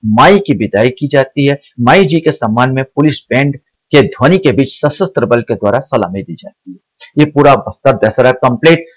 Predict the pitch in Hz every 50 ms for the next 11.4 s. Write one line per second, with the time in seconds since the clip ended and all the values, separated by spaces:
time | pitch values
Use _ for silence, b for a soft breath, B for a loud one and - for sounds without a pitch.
0 | b _ - 226 233 196 147 - - 123 - - 120 110 - 95 98 - - -
1 | 160 160 - 170 170 160 - - 180 170 - - 185 180 190 185 190 - - -
2 | 147 143 139 131 - - 147 139 - 156 151 156 151 143 - - 170 165 180 170
3 | - - 135 120 120 131 135 160 160 - - - 135 117 117 127 135 131 - -
4 | - 151 123 117 - - _ - - 143 - - 156 123 113 - - 123 120 123
5 | 123 - 160 156 - - 135 104 104 120 127 127 110 - 101 - - - 123 -
6 | - 101 - - 92 - - 95 98 110 120 127 131 131 135 139 139 143 139 -
7 | - 156 151 151 147 - b b b b b b - 165 180 220 214 - - -
8 | 143 135 - - 143 - - 160 170 170 - - 120 113 - - 127 123 - 120
9 | - - - 127 131 147 143 - 170 160 - - 127 113 107 - - 87 95 123
10 | 139 147 147 - - 101 85 85 85 92 120 139 139 123 127 123 117 120 113 95
11 | 107 104 - 107 110 120 123 120